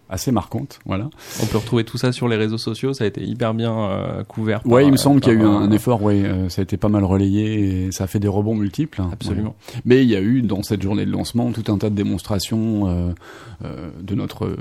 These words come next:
Speaker 1: bibliofab, c'est-à-dire un Fab Lab mobile, euh, animé de main de maître par des bibliothécaires, fabriqué et animé par nos bibliothécaires.
Speaker 2: Mmh. Cyril Jaouan.
Speaker 1: Cyril Jaouan,
Speaker 2: On te fait
Speaker 1: qui
Speaker 2: des bisous.
Speaker 1: Ouais, ouais, j'espère qu'il, il est évidemment à l'écoute.
Speaker 2: <laughs>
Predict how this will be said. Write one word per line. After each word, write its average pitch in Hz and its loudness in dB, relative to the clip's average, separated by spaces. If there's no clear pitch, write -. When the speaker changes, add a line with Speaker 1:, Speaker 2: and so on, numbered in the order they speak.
Speaker 1:
bibliofab, 107 2
c'est-à-dire 98 0
un 98 2
Fab 104 2
Lab 101 2
mobile, 104 2
euh, 85 -2
animé 101 4
de 92 2
main 104 0
de 104 0
maître 101 -2
par 92 0
des 90 0
bibliothécaires, 92 -2
fabriqué 113 4
et 107 6
animé 104 2
par 92 0
nos 90 2
bibliothécaires. 90 -2
Speaker 2:
Mmh. - -4
Cyril 98 -4
Jaouan. 98 -8
Speaker 1:
Cyril 98 2
Jaouan, 92 2
Speaker 2:
On 123 4
te 107 0
fait - -6
Speaker 1:
qui 101 2
Speaker 2:
des 92 2
bisous. 82 -2
Speaker 1:
Ouais, 107 2
ouais, 104 2
j'espère 87 -4
qu'il, 82 -8
il 87 -8
est 78 0
évidemment 98 4
à 82 0
l'écoute. 92 -4
Speaker 2:
<laughs> 87 -8